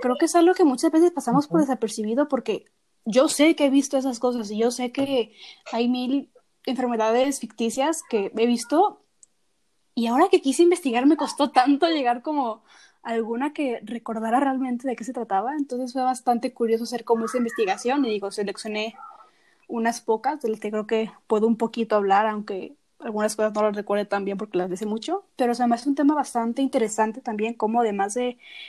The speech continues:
Speaker 1: enfermedades que han afectado a creadores de la cultura pop, también se ha visto reflejadas en trabajos de algún, como también para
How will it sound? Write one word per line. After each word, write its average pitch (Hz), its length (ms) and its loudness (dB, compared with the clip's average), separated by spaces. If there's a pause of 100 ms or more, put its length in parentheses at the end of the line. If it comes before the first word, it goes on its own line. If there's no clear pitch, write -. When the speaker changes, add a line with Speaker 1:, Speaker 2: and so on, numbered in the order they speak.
Speaker 1:
enfermedades 214 600 0
que 247 80 -2
han 226 100 0
afectado 214 500 -2
a 208 80 -2
creadores 202 480 -6
de 214 80 -4
la 208 100 -6
cultura 208 400 -8
pop, 220 240 -4 (240)
también 214 420 -4
se 247 140 -2
ha 247 80 6
visto 247 340 0
reflejadas 226 680 0
en 233 100 0
trabajos 202 560 -4
de 196 100 -6
algún, 196 280 -10 (160)
como 190 320 -6 (260)
también 214 280 -4
para 220 320 2